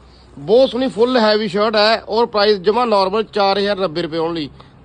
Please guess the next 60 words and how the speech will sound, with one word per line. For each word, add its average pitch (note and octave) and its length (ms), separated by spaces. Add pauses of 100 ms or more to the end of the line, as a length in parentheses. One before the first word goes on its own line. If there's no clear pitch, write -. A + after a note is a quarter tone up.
(160)
only A#3 220
ਚਾਰ G#3+ 220
ਹਜ਼ਾਰ G#3 160
ਨੱਬੇ G3 260
ਰੁਪਏ G3 320
ਦੇ F#3+ 120
ਵਿੱਚ F#3+ 200
ਹੈ F#3+ 60
ਜੀ। G#3 180 (120)
ਵਰਕ F3+ 240
ਦੀ G#3 80
ਸਫਾਈ F3+ 240
ਚੈੱਕ E3+ 220
ਕਰੋ F3+ 160
ਕਿੰਨੀ F#3 220
ਸ਼ਾਨਦਾਰ D#3 360
ਹੈ, F3+ 260 (360)
totally G#3+ 300
ਹੈਂਡ F#3 300
ਦਾ A3+ 100
ਪੀਸ G3+ 260
ਹੈ G3 80
ਜੀ। A3 200
ਇਸ F3+ 300
ਤਰ੍ਹਾਂ G3 160
ਦੇ G#3+ 80
ਪੀਸ G3 200
ਬਹੁਤ F#3+ 380
ਘੱਟ G#3+ 160
ਬਣਦੇ F3+ 280
ਨੇ G3 280 (300)
ਆਪਣੇ G3+ 280
ਕੋਲੇ। G3+ 300
ਸੋਲੋ G3 300
ਆਰਟੀਕਲ G3+ 300
ਅਵੇਲੇਬਲ F#3 340
ਹੈ F3+ 80
ਜੀ, F#3+ 180
ਜਿਹਨੇ F#3 200
ਬੁਕਿੰਗ F#3 300
ਕਰਵਾਉਣੀ F3+ 240
ਹੈ, F#3+ 40
ਜਲਦੀ F3 260
ਬੁਕਿੰਗ E3 260
ਕਰਵਾ F3 180
ਲਓ, F3+ 140
ਕਿਉਂਕਿ G3 220
ਸੋਲੋ G3 300
ਕਲਰ G3+ 180
ਹੁੰਦਾ F3+ 240
ਜੀ, G3 160
ਇੱਕੋ F#3+ 320
ਹੀ A#3+ 40
ਸੂਟ G3 180
ਬਣਦਾ, F#3 260
ਇੱਕੋ G3 180
ਹੀ G#3+ 40
ਡਿਜ਼ਾਈਨ E3 260
ਹੁੰਦਾ, F3+ 220
ਇਹ G#3 180